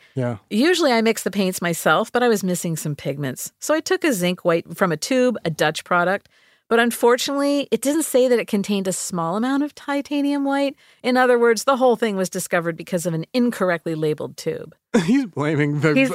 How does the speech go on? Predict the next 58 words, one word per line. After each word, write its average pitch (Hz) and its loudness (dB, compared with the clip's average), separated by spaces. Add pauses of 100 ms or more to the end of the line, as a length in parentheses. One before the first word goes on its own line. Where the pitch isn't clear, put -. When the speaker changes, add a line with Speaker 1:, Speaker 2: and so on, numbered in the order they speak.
Speaker 2:
blaming 285 4
Speaker 1:
the 285 4
Speaker 2:
the - 2
tube. - 4
Speaker 1:
production 165 0
facility. 175 2
Speaker 2:
No, 262 6
he 294 4
just 302 -2
got 277 2
lazy 262 2
and 185 0
was 180 0
like, 180 2
"I'll 190 0
take 170 -4
Speaker 1:
Like, 147 0
Speaker 2:
this." 151 -2
Speaker 1:
"Bruh, 156 4
I 135 2
think 185 -2
you 185 -4
can 160 -2
point 180 0
that 160 0
finger 180 0 (120)
right 127 0
back 143 -2
this 143 -4
way." 120 -4
Speaker 2:
<laughs> - -20 (220)
So 311 4
in 302 0
twenty 330 0
ten, 240 0
the - -2
buyer 226 4
of 226 2
the 208 -6
painting 190 -6
filed 175 -2
a 175 -4
complaint 277 -8
with 208 -10
the 185 -6
district - -6
court 160 -6
in 165 -10
Cologne 170 -6 (300)
in 180 -4
order 180 0
to 180 -8
be 170 -4
reimbursed 165 -4
for 151 -8
the 143 -6
purchase 370 -4
price, - -8